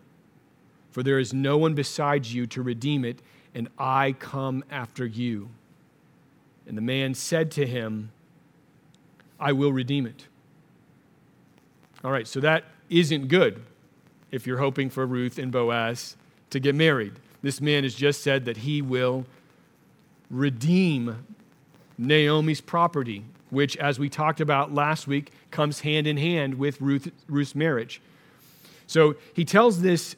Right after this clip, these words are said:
uh, this is how the transaction looks. He goes to the, to the gate. In, in ancient times, this is where you would have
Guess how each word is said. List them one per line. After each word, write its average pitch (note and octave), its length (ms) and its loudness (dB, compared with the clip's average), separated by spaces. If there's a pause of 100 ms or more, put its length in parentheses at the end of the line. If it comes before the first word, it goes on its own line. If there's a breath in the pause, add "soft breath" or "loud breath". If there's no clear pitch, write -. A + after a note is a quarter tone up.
uh, A#2+ 420 0 (180)
this E3+ 180 -2
is E3+ 60 0
how F3+ 100 6
the D#3 80 0
transaction C#3 720 -2
looks. A2 200 -6
He C#3+ 100 -4
goes E3+ 280 6
to F3+ 80 -2
the, D#3 220 4 (260 loud breath)
to C#3+ 120 -6
the C#3 100 4
gate. C#3 500 0 (400)
In, D3 220 -6
in D3+ 160 -2
ancient E3 400 0
times, D3+ 320 -2
this C#3 180 -6
is C3+ 100 -6
where C#3+ 160 2
you C#3+ 200 0
would C#3+ 80 -2
have C#3 420 -2